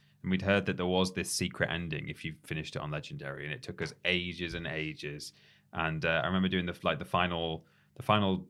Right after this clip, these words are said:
sort of, uh, car sequence where you're driving away, trying to not die. And, uh, the, the bonus cutscene is, like, it's kind of, it, it's funny, it's a joke, but it's, uh, it's not quite what we expected.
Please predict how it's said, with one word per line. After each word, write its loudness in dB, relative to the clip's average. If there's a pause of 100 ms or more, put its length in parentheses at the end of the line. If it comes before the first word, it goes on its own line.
(120)
sort 0
of, -6 (300)
uh, 4
car 6 (580)
sequence 2
where 6
you're 4
driving 4
away, 6
trying -2
to 2 (400)
not -2
die. 4 (360)
And, 4
uh, 8 (400)
the, 4 (560)
the 4
bonus 4
cutscene 2
is, -4
like, 4 (380)
it's 0
kind 8
of, 4
it, 2
it's 4
funny, 6
it's -4
a 2
joke, 4
but -2
it's, -4
uh, 4
it's -8
not 0
quite 4
what 0
we 2
expected. 0